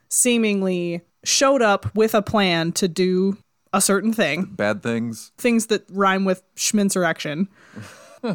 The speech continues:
Speaker 1: Apparently that's my favorite bit on this show. I'm just gonna keep doing it. <laughs> And then there are people who seemingly went to a protest and kind of got caught up in the crowd. It seems that Guy Reffitt falls into the former.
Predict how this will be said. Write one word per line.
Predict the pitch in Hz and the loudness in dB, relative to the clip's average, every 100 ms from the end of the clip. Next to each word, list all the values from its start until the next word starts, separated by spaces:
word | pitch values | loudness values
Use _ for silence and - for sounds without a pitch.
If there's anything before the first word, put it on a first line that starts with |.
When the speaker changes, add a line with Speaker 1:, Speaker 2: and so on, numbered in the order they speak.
| - | -6
Speaker 1:
Apparently | 254 269 294 254 | 0 4 4 4
that's | 220 220 | 4 2
my | 220 | 2
favorite | 208 190 180 | 2 0 -2
bit | - 165 | -6 -6
on | 170 165 | -6 -6
this | 160 | -6
show. | 165 160 | -4 -4
I'm | 160 | -6
just | 175 - | -8 -10
gonna | 156 | -12
keep | - 160 | -16 -16
doing | 160 160 | -16 -14
it. | 160 - | -16 -18
<laughs> | _ - _ - 220 269 - | _ -20 _ -2 0 -2 2
And | 240 254 | 2 4
then | 247 | 2
there | 240 | 2
are | 233 | 2
people | 226 226 208 | 0 0 0
who | 202 208 196 190 185 180 - - - 190 | 2 2 4 4 2 0 -4 -12 -12 -4
seemingly | - 208 202 196 190 180 180 | 0 2 2 2 0 -2 -2
went | 190 180 | -2 -2
to | - | 0
a | 190 | 0
protest | 196 185 185 180 - | 2 0 2 0 0
and | 180 | -4
kind | - 175 | -2 -2
of | 165 | -2
got | 180 151 | -2 -2
caught | - 165 | 0 -2
up | 165 | -2
in | 160 | -6
the | 151 | -10
crowd. | 107 - - - | -8 -8 -10 -6
It | 202 | -4
seems | - 247 226 220 | -2 0 0 0
that | 202 175 | 0 0
Guy | 190 185 | 0 0
Reffitt | 180 175 190 175 | 0 -2 -2 -4
falls | - 180 165 170 | -4 -4 -2 -2
into | - 175 165 - 165 160 165 | -4 -6 -6 -6 -4 -4 -6
the | 170 | -10
former. | - 190 240 339 | -8 -6 -4 -4